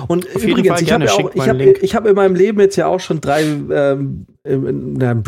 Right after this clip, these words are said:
Speaker 1: an, in Anführungszeichen Video, größere Videoclips gedreht mit so zwei Hip-Hopern. Und, ähm, bei uns gab's dann irgendwie so ein bisschen so ein Clash, weil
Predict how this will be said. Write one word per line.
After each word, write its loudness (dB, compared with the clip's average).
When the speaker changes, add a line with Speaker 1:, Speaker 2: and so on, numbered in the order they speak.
Speaker 1:
an, -4
in -4
Anführungszeichen -2
Video, -6
größere 0
Videoclips -4
gedreht -2
mit -2
so 4
zwei -2
Hip-Hopern. -2
Und, -2
ähm, 0
bei -2
uns 0
gab's -2
dann -2
irgendwie 2
so 0
ein -2
bisschen 0
so -2
ein -2
Clash, -2
weil 0